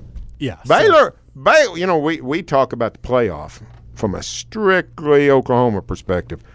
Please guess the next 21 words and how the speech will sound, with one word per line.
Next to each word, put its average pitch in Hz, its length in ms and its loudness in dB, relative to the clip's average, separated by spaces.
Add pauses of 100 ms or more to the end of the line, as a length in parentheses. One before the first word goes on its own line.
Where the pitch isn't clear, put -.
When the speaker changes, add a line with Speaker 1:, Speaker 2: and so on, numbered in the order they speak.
(360)
Speaker 2:
Baylor 320 360 2
can 247 180 -4
make 254 180 0
the 240 80 -12
college 240 340 0
football 208 280 0
playoff. 190 540 -2 (480)
Speaker 1:
Oh, 311 160 0
yeah. 240 320 -2 (100)
I 151 40 -10
mean, 165 160 -4
there's 214 200 -6
a, 214 60 -6
Speaker 2:
Two 240 220 -4
Speaker 1:
there's 311 180 0
Speaker 2:
little 285 240 2
things 254 360 -2
happen, 170 380 0
and 170 100 -2
it's 156 160 -2
automatic. 196 760 -2